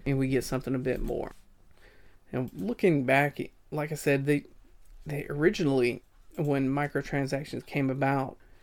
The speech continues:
it was, it was largely due to Microsoft. Microsoft introduced the Xbox Live with Xbox three sixty. I think it was the marketplace is what it was at that time.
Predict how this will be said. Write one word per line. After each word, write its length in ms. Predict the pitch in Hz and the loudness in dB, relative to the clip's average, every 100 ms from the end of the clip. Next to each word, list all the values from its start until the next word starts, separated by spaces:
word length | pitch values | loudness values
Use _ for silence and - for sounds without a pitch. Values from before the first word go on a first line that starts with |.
| - - - | -20 -18 -4
it 160 | 143 | -2
was, 360 | 127 131 127 - - - - | 2 2 0 -10 -20 -20 -8
it 40 | |
was 120 | 143 | -4
largely 480 | 135 143 269 - 127 | -2 -2 -2 -2 -2
due 220 | 135 139 | 4 4
to 60 | 131 | 4
Microsoft. 920 | 127 131 - - - - - - - - - - - | 2 0 -2 -4 -4 -4 -6 -12 -16 -20 -20 -20 -4
Microsoft 600 | 139 139 139 - 139 135 | 2 2 0 2 2 2
introduced 680 | 127 139 - 135 135 131 - - - - - - | 0 -4 -2 0 2 0 -4 -20 -20 -20 -20 -12
the 380 | 156 139 127 123 - - - - - | -2 0 0 -2 -8 -20 -20 -18 -4
Xbox 500 | 160 - 139 131 - | -4 0 0 0 0
Live 460 | 139 170 165 139 135 | 0 2 4 4 2
with 260 | 135 131 - - - - - | 0 0 -4 -20 -20 -16 -4
Xbox 400 | 151 - - - | -4 -2 -4 -4
three 200 | - 139 | -2 -2
sixty. 680 | - - - - 139 131 127 | 0 0 0 0 -2 -2 -4
I 80 | 139 | -2
think 200 | 208 165 | 2 2
it 40 | |
was 80 | 131 | 2
the 100 | 131 | 0
marketplace 640 | 135 135 143 - - - | 2 0 -2 -6 -8 -8
is 160 | - - | -6 -4
what 80 | |
it 60 | 113 | -2
was 260 | 113 117 - | -2 -4 -6
at 80 | |
that 180 | - - | -6 -6
time. 400 | - - - - | -6 -10 -10 -14